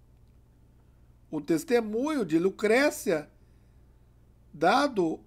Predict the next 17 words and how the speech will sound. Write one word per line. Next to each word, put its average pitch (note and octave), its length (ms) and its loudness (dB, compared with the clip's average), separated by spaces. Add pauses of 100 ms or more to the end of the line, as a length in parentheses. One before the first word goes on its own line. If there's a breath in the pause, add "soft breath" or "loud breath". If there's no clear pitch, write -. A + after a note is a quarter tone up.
(100)
ao D#3+ 200 2
Correio B3 600 2
Paulistano, F3+ 1040 0 (520 soft breath)
é D3 120 -4
a F#3 140 2
prova G3+ 840 0 (560 soft breath)
de D3 180 -6
que F#3+ 180 -2
a A3 100 4
história A#3 580 0
se D#3+ 200 -4
faz F3 320 -4
muito G3+ 760 -6 (460 soft breath)
pelos A#3+ 440 2
seus E3 240 -2
personagens A3+ 880 0
esquecidos G#3 1000 -4